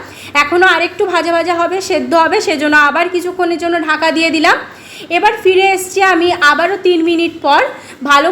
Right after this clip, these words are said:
করে আরেকবার নাড়াচাড়া করে নিচ্ছি। এবার কিন্তু মোটামুটি ভাজা ভাজা হয়ে গেছে, একটু দেখিয়ে দিচ্ছি দেখুন চেপে চেপে। এবার যে বড়ি আর বাদামটা আমি ভেজে রেখেছিলাম সেটাকে এবার দেখুন আমি এরকম শিলনোড়ার মাধ্যমে কিন্তু একটু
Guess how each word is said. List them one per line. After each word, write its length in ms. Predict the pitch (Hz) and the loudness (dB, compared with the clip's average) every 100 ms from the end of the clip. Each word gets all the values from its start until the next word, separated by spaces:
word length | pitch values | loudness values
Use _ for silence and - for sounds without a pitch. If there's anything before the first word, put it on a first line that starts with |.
| 381 | 0
করে 140 | 403 370 | 0 0
আরেকবার 300 | 330 311 349 330 | 0 -2 -2 0
নাড়াচাড়া 400 | 302 294 330 330 | -2 -2 -4 -2
করে 160 | 320 302 | -2 -2
নিচ্ছি। 260 | 311 302 - 349 | -4 -4 -2 0
এবার 160 | 294 302 311 | 2 0 -2
কিন্তু 240 | 311 311 339 | -2 -2 -2
মোটামুটি 400 | 277 262 254 247 262 | -2 -2 -4 -4 -4
ভাজা 180 | 262 247 262 | -2 0 2
ভাজা 180 | 262 269 | 2 2
হয়ে 160 | 269 285 320 | 2 2 0
গেছে, 260 | 311 - 554 - - - - | -2 0 -2 -4 -18 -16 -10
একটু 160 | 320 415 370 | -6 -4 -2
দেখিয়ে 260 | 330 359 370 | 0 0 0
দিচ্ছি 200 | 359 370 359 | 0 -2 -2
দেখুন 180 | 339 392 381 | 0 0 0
চেপে 220 | 311 311 311 | 0 -2 -2
চেপে। 220 | 302 480 554 - - 285 370 | 0 0 -2 -8 -18 -4 0
এবার 200 | 370 349 277 | 2 2 0
যে 80 | 370 277 | -2 -2
বড়ি 260 | 302 302 392 - 330 | 0 2 2 2 2
আর 80 | 349 277 | 0 2
বাদামটা 480 | 277 247 320 339 349 339 | 2 2 0 0 0 0
আমি 120 | 311 285 | -2 -2
ভেজে 220 | 277 277 339 | -2 -2 -2
রেখেছিলাম 420 | 359 381 370 359 427 466 | -2 -2 0 0 0 -2
সেটাকে 340 | 349 302 302 320 | -2 -2 -2 -2
এবার 140 | 302 269 | -2 -2
দেখুন 200 | 294 339 349 | -4 0 0
আমি 120 | 294 294 | 2 2
এরকম 240 | 262 262 392 - | 0 0 -2 0
শিলনোড়ার 520 | 349 277 277 277 294 285 | 0 2 2 2 2 0
মাধ্যমে 320 | 247 269 262 262 | -2 -2 -4 -2
কিন্তু 220 | 262 453 605 277 - - - | 0 2 2 0 -14 -14 -10
একটু 160 | 262 | 0